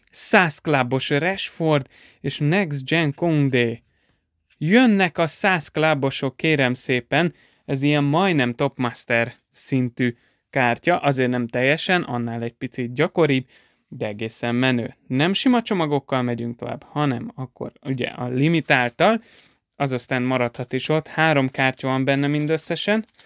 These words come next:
Mindhárom limitált. Na nézzük.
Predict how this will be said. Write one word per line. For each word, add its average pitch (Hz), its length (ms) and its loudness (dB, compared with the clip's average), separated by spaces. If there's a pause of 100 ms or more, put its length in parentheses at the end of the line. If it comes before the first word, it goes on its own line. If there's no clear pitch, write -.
(1080)
Mindhárom 110 520 -2
limitált. 107 580 -8 (640)
Na 143 360 2
nézzük. 147 500 0